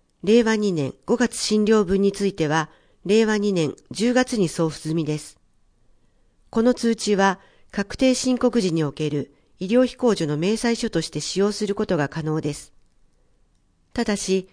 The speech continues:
令和二年六月から令和二年十月診療分の通知は、令和三年二月に、令和二年十一月、十二月診療分の通知は、令和三年六月に送付されますので、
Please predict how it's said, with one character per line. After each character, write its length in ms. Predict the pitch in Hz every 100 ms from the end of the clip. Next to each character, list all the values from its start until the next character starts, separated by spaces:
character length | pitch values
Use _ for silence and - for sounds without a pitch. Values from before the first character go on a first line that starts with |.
| _ _ -
令 220 | 202 240
和 140 | 240
二 160 | 226 226
年 180 | 180 151
六 220 | 160 180
月 260 | 190 - -
か 140 | 156
ら 220 | 143 - _ _ _ -
令 200 | 202 233
和 120 | 226
二 140 | 214 208
年 240 | 160 143
十 220 | 147 220
月 180 | 226 233
診 320 | - 233 247
療 200 | 240 226
分 180 | 156 156
の 100 | 143
通 240 | 139 160
知 180 | - 165
は、 220 | 151 147 _ _ _ _ -
令 160 | 190 226
和 140 | 220
三 260 | - 220 180
年 200 | 151 151
二 100 | 160
月 280 | 185 185 160
に、 220 | 135 - _ _ _ _ _ _ _ _ _ _ _ _ _ -
令 180 | 247 247
和 140 | 233
二 160 | 226 214
年 240 | 170 156 -
十 240 | 139 214 262
一 200 | 262 247
月、 460 | 233 - 208 - _
十 200 | - 233
二 140 | 269 254
月 240 | 247 240
診 260 | - 247 240
療 200 | 247 214
分 180 | 180
の 100 | 156
通 200 | 151 165 156
知 160 | 160
は、 200 | 160 165 _ _ _ _ -
令 180 | 208 226
和 140 | 214
三 280 | 214 220 180
年 200 | 156 131 -
六 240 | 180 262
月 220 | 277 277
に 80 | 226
送 220 | - 170
付 100 | 165
さ 100 | 175
れ 80 | 170
ま 100 | 175
す 140 | 175 160
の 120 | 151
で、 240 | 156 160